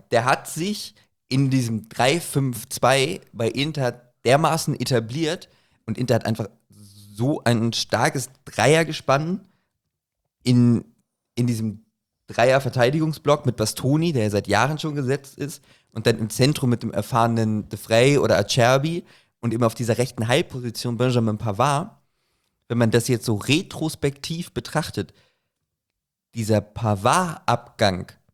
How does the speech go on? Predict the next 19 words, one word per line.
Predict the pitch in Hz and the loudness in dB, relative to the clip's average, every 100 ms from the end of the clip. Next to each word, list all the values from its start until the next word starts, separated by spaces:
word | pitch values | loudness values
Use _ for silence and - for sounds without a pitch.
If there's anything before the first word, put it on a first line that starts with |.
| _ _ | _ _
das | 113 | -8
hat | 143 - | -8 -2
man | 113 | -2
am | 110 104 _ | -2 -8 _
Anfang | 120 165 - 139 | -2 0 -2 -6
nicht | - 123 147 170 - | -2 2 2 0 -8
so | 113 117 139 120 | -4 2 2 2
ges-, | 101 98 95 92 - _ _ _ _ _ | -4 -8 -12 -14 -20 _ _ _ _ _
gedacht | - - 113 160 - | -10 0 0 0 -4
bei | 156 151 | -4 0
Bayern, | 135 151 185 190 _ _ - | 0 0 -4 -6 _ _ -4
aber | 113 107 | 0 2
wahrscheinlich | 110 - 117 139 147 | 0 0 0 0 0
war | 131 | -2
das | 113 120 | -2 0
mit | 117 143 - | 0 0 0
der | |
schmerzhafte | 127 - 113 151 - 139 - - | -4 0 0 0 -6 -8 -8 -8
Ab-, | - _ | -10 _